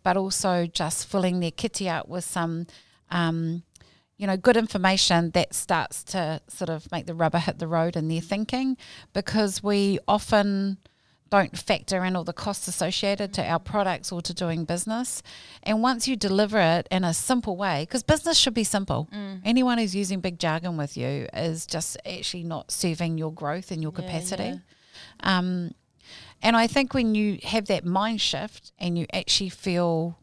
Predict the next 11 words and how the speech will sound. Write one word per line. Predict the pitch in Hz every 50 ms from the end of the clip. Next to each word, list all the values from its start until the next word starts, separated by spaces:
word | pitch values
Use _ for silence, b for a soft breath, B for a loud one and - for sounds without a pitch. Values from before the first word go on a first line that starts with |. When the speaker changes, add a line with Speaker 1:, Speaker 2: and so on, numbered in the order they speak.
| _
Speaker 1:
confident | - - - 302 294 - - 185 156 175 226 240 - - - - -
about | 190 175 185 - -
the | - 170
service | - - 190 180 170 170 - -
or | 170
the | 165 165
product | - - 196 180 175 - - -
that | 165 -
you've | - 160 - -
got, | - 190 165 135 - - - B 135 B B B _
you | - 180